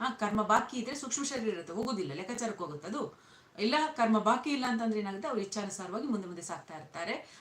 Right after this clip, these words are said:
ಮುಕ್ತಿಯ ಸ್ವರೂಪದಲ್ಲಿ ಹೋಗೋದಂದ್ರೆ ಪೂರ್ಣ, "ಆ, ಇಲ್ಲ, ನಮಗ್ ಬೇಡ, ನಾವು ನಿನ್ನೊಳಗಡೆ ಇರ್ತೀವಿ, ನೀನ್ ಏನ್ ಕಾರ್ಯ ಮಾಡ್ತೀಯ ಅದೇ ನಮ್ ಕಾರ್ಯ" ಅಂತ ಅನ್ಕೊಂಡು ಯಾವಾಗ ಇರ್ತಾರೆ, ಲೀನವಾಗ್ತಾರೆ, ಅಂತ ಸಂದರ್ಭದಲ್ಲಿ ಅದನ್ನ, ಆ, ಪೂರ್ಣ,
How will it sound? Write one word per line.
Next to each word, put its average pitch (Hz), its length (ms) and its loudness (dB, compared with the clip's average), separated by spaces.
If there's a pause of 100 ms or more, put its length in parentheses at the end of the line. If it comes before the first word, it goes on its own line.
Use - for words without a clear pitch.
ಮುಕ್ತಿಯ 285 320 0
ಸ್ವರೂಪದಲ್ಲಿ 233 480 -2
ಹೋಗೋದಂದ್ರೆ 202 420 2
ಪೂರ್ಣ, 311 540 2 (300)
"ಆ, - 40 -2
ಇಲ್ಲ, 220 260 6
ನಮಗ್ 185 200 -6
ಬೇಡ, 220 240 0
ನಾವು 170 140 -6
ನಿನ್ನೊಳಗಡೆ 220 520 4
ಇರ್ತೀವಿ, 156 320 -6
ನೀನ್ 226 280 0
ಏನ್ 269 220 -2
ಕಾರ್ಯ 247 160 -2
ಮಾಡ್ತೀಯ 226 320 -2
ಅದೇ 226 140 -2
ನಮ್ 160 180 -6
ಕಾರ್ಯ" 147 220 -8 (100)
ಅಂತ 208 140 -6
ಅನ್ಕೊಂಡು 208 360 -4
ಯಾವಾಗ 196 300 -2
ಇರ್ತಾರೆ, - 680 -8
ಲೀನವಾಗ್ತಾರೆ, 233 760 2
ಅಂತ 190 220 -2
ಸಂದರ್ಭದಲ್ಲಿ 214 520 -8
ಅದನ್ನ, 202 240 -2 (360)
ಆ, 180 60 -4
ಪೂರ್ಣ, 247 420 0